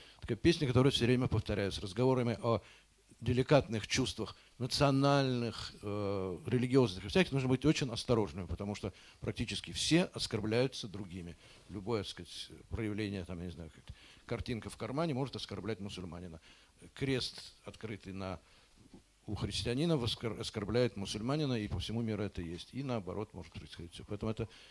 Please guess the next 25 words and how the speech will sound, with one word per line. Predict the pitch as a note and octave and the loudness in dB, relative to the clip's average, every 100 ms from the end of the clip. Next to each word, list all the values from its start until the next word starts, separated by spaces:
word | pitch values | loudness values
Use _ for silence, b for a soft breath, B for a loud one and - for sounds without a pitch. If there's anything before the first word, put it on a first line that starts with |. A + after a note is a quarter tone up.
| B | B
ещё | - - D#3+ | -6 0 4
один, | C3+ B2+ | 4 4
напоминаю, | A#2+ A#2+ C3 B2 | 2 4 6 4
что | - | 4
с | - | 0
этим | B2+ A2+ | 2 2
надо | A2 G#2 | 2 2
действительно | A#2 A#2+ - G#2+ | 0 -2 0 0
разбираться. | G#2 D3+ - | 6 6 6
Мы | B2 | 2
имеем | B2+ A#2+ | 4 4
действительно | G#2+ - D#3+ D3 | 0 0 -2 -2
сложнейшую, | - A2+ G#2+ A2+ E3 - A2 | -2 0 0 2 2 2 -4
страшнейшую | - F#2+ - C3+ D#3 C3 | -4 -4 0 2 2 0
проблему | - A2 A2+ G#2 F2 | 0 0 2 2 0
мировую, | F#2 G2 C3 D#3+ B B - | 0 2 6 6 B B -8
которой | G#2 D3+ A#2+ | 0 2 2
и | |
надо | A#2 A#2+ G#2 | 2 2 0
заниматься, | G2 G2 C3 D#3 F#2 | -2 0 0 0 -6
в | |
отличие | - B2+ - | -6 -8 -8
от | - | -8
всех | A#2+ | -10
других. | - - - | -10 -14 -18